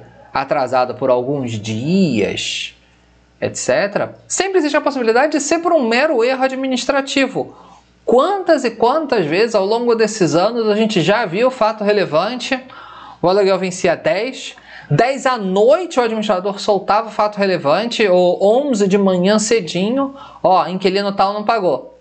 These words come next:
E no dia onze, no final do dia, ah, é, o inquilino pagou. Um dia de atraso alegou problemas administrativos, às vezes os, uma troca de um software de gestão,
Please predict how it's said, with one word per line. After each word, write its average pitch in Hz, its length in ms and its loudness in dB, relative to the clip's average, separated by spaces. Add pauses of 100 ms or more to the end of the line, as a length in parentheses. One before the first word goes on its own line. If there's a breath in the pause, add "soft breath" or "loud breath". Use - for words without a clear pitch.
E 214 40 0
no 214 140 4
dia 214 200 2
onze, 202 220 0
no 208 80 -6
final 196 280 2
do 185 100 0
dia, 208 300 0
ah, 285 180 0
é, 262 140 0
o 262 40 -2
inquilino 254 300 -2
pagou. 254 340 -4 (680)
Um 214 120 4
dia 202 140 4
de 214 80 0
atraso 214 420 0
alegou 202 680 0 (920)
problemas 165 680 -2
administrativos, 165 1000 0
às 123 120 0
vezes 135 200 2
os, 120 200 -6 (280 loud breath)
uma 170 180 0
troca 170 320 0
de 156 80 -10
um 143 80 -10
software 170 480 -2
de 120 100 -8
gestão, 208 840 0